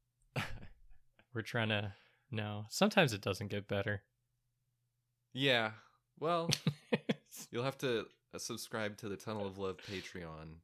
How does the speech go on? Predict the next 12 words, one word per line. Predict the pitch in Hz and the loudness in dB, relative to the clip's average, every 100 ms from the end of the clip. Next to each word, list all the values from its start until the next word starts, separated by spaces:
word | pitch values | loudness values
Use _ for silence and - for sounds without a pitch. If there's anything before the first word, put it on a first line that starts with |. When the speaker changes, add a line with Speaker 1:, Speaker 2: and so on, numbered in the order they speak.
| - | -18
Speaker 1:
to | 90 - | -16 -12
figure | - 90 85 | -8 -6 -6
out | 82 80 - _ _ _ _ _ _ _ - | -6 -10 -18 _ _ _ _ _ _ _ -4
how | 95 | -4
to | |
best | 90 92 82 - | 0 0 -2 -6
deal | 98 90 85 | -6 -4 -4
with, | 80 - - | -6 -10 -12
uh, | 85 80 78 | -10 -8 -8
these | 85 80 80 | -10 -10 -12
emotions. | 82 76 - - 82 - - _ _ _ _ _ _ | -12 -12 -14 -14 -16 -18 -20 _ _ _ _ _ _
So. | - | -10